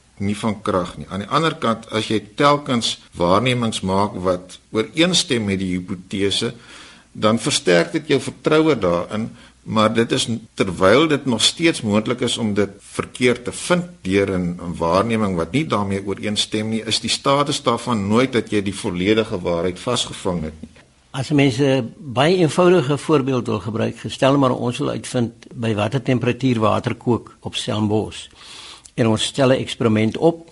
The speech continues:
Speaker 2: en kook water op 'n Bunsen vlam, meet dit en ons kry 'n temperatuur van min of meer honderd grade Celsius. Dan het jy nou 'n datumpunt en dis daadwerklike resultate.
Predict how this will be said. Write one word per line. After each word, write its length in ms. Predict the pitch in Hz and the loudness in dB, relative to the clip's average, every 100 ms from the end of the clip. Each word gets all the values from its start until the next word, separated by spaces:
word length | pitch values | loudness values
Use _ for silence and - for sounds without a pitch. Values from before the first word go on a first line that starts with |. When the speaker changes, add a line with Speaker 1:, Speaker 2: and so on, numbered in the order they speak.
| _ | _
Speaker 2:
en 460 | - 123 117 113 110 _ | -6 -4 -2 -4 -6 _
kook 220 | - 147 | 4 4
water 360 | 131 110 117 123 | 6 4 4 0
op 100 | 107 | -2
'n 100 | 107 | -2
Bunsen 480 | 110 117 - 113 98 - | 0 -2 -2 -4 -6 -6
vlam, 360 | - 131 147 143 - | 2 2 0 -6 0
meet 340 | 110 113 117 | 4 6 6
dit 260 | 127 - - - - - | 4 0 -8 -20 -20 -10
en 120 | 117 | -6
ons 140 | 104 | -6
kry 300 | - 123 117 | -2 0 0
'n 100 | 113 | 0
temperatuur 640 | 113 110 95 107 - 107 104 | -2 -4 -4 -8 -4 -4 -4
van 540 | - 101 98 98 98 101 104 | -6 -6 -4 -6 -8 -10 -6
min 140 | 107 | -2
of 100 | 104 | -2
meer 240 | 113 101 92 - _ _ _ | 0 -2 -2 -10 _ _ _
honderd 300 | - 107 110 | -4 0 0
grade 320 | - 104 98 98 | 0 -2 0 -2
Celsius. 800 | - 110 107 - 104 - - - | 0 2 0 -6 -14 -18 -20 -12
Dan 120 | 110 | -4
het 140 | 110 | -2
jy 100 | 107 | 0
nou 300 | 107 110 110 - - | 2 0 -2 -6 -8
'n 80 | |
datumpunt 880 | 98 95 104 - 120 117 147 180 - - - - - - _ | -4 -2 -2 0 -2 2 2 2 -2 -20 -20 -20 -20 -20 _
en 180 | - 127 | 0 2
dis 200 | 123 120 | 2 0
daadwerklike 1160 | 113 113 120 110 110 117 - 131 131 123 117 113 | 0 2 2 2 2 2 2 2 4 4 4 0
resultate. 720 | - 107 104 101 104 92 92 | -4 -2 -2 -4 -4 -4 -6